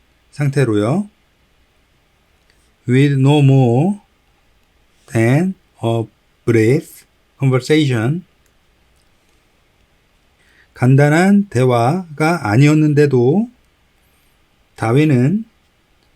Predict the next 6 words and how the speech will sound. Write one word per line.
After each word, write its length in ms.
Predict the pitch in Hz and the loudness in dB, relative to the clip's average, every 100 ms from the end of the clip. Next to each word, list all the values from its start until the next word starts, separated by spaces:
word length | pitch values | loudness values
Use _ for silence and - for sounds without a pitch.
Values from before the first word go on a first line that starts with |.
| _ | _
had 480 | 160 160 165 165 143 - | -6 -4 -4 -6 -10 -4
inserted 880 | 123 135 160 165 143 127 131 190 - _ _ _ _ _ _ _ _ _ _ _ _ _ _ _ _ _ _ | -2 -2 -4 -6 -4 -2 -2 -2 -8 _ _ _ _ _ _ _ _ _ _ _ _ _ _ _ _ _ _
a 100 | 107 | -8
sleuth 840 | 110 - 175 143 135 175 - - - _ _ _ _ _ _ _ _ _ _ _ _ _ _ _ _ _ _ _ _ _ - | -8 -6 0 2 2 0 -6 -18 -20 _ _ _ _ _ _ _ _ _ _ _ _ _ _ _ _ _ _ _ _ _ -8
into 640 | 113 120 - 151 156 160 143 _ _ _ _ _ _ _ _ _ | -6 -4 0 0 0 -2 -8 _ _ _ _ _ _ _ _ _
Debris' 880 | - 127 113 113 120 139 135 - - | -4 -2 -2 -2 0 0 -2 -10 -16